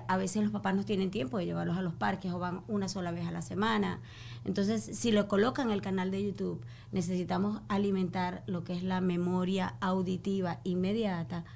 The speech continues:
lo que es la memoria corporal de su motricidad gruesa, para que eso pueda tener movimiento. De repente, la, la persona la, o las mamás no lo, no lo analizan, pero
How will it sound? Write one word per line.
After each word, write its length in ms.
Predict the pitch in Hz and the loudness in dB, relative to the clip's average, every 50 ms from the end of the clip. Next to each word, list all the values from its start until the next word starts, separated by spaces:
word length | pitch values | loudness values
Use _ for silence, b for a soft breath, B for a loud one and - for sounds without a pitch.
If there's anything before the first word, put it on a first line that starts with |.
| B B | B B
lo 140 | - - 170 | -4 -4 -4
que 120 | 170 175 175 | -2 0 0
es 60 | 165 | 2
la 140 | 170 170 175 | 2 2 2
memoria 580 | 175 170 165 165 170 170 170 175 180 180 170 | 2 4 4 4 4 4 2 2 0 -2 -2
corporal 640 | 175 202 208 196 180 170 180 180 175 185 190 196 190 | 0 2 2 2 0 -2 -2 -4 -2 0 0 0 0
de 120 | 180 175 | -2 -2
su 100 | 165 190 | -2 -2
motricidad 560 | 180 175 170 175 180 170 160 185 185 185 196 220 | -2 -2 -2 -2 -4 -4 -2 -2 -2 0 -2 -2
gruesa, 360 | 214 214 202 180 - 196 B B B B B B B - | -2 -2 -4 -4 -4 -6 B B B B B B B 2
para 240 | - 262 277 277 | 6 6 6 6
que 80 | 269 262 | 6 4
eso 200 | 247 - 262 240 | 4 2 2 2
pueda 220 | - 240 220 226 | 4 4 4 4
tener 320 | 220 226 208 190 185 175 175 | 2 2 2 4 4 4 2
movimiento. 580 | 180 180 185 180 165 165 156 151 - - - - | 2 2 2 2 2 2 0 0 -2 -4 -6 0
De 140 | 214 269 294 | 4 4 6
repente, 360 | 302 311 330 339 330 359 370 | 6 6 4 4 6 6 4
la, 80 | 359 B B B B B B | 4 B B B B B B
la 100 | 247 240 | 6 8
persona 400 | 214 226 214 247 262 254 285 - | 8 8 4 4 4 4 4 4
la, 140 | - 247 240 - | 4 2 2 4
o 60 | - 226 | 4 4
las 120 | 226 214 | 6 6
mamás 280 | 214 220 247 294 294 233 | 6 6 6 6 6 6
no 140 | 214 220 220 | 6 6 6
lo, 300 | 214 214 214 214 208 208 | 4 4 4 2 2 2
no 180 | 196 196 196 | 2 4 4
lo 120 | 202 214 220 | 4 4 4
analizan, 600 | 214 202 190 202 269 285 233 - 196 185 165 170 B B B B B - | 4 2 2 2 2 0 0 0 -2 -4 -4 -4 B B B B B 2
pero 260 | 240 247 254 - - | 4 4 4 4 4